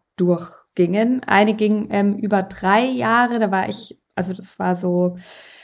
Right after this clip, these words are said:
achtzehn, neunzehn, zwanzig, einundzwanzig, sowas rum. Da ist das,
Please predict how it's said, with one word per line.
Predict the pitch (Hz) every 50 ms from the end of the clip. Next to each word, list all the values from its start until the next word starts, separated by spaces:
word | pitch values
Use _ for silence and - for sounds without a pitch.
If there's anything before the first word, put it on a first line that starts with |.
| - - - _ _ _ _ _ _ _ _ _ _ _ _ _ _ _ - - - 196 185 190 - - - 214
achtzehn, | - 220 226 226 - 233 220 214
neunzehn, | 208 208 214 214 214 214 208 214 208 208
zwanzig, | - - - 202 202 202 202 202 202 202 -
einundzwanzig, | - 240 254 - 262 269 - 254 254 262 254 269 254 -
sowas | - 262 262 262 254 247 254 - - -
rum. | 262 262 262 262 262 262 262
Da | - 196
ist | 214 240 233 240 -
das, | 240 233 220 220 - - - - - - -